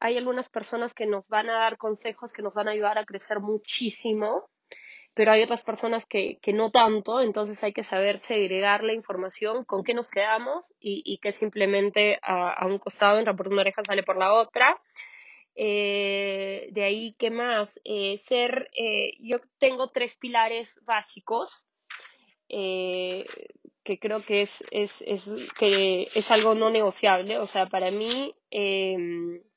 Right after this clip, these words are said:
mi empresa es, eh, promueve bienestar y salud, eh, cuida el medio ambiente,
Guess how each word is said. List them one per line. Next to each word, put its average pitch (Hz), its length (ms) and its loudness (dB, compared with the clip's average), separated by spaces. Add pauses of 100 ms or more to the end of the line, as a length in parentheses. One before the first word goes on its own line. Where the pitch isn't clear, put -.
(920)
mi 202 100 6
empresa 233 520 4
es, 220 420 -2 (800)
eh, - 140 -10
promueve 240 320 2
bienestar 240 360 0
y 247 40 -2
salud, 240 320 -4 (840)
eh, 190 800 0 (340)
cuida 269 520 2
el 254 100 2
medio 226 240 2
ambiente, 220 580 0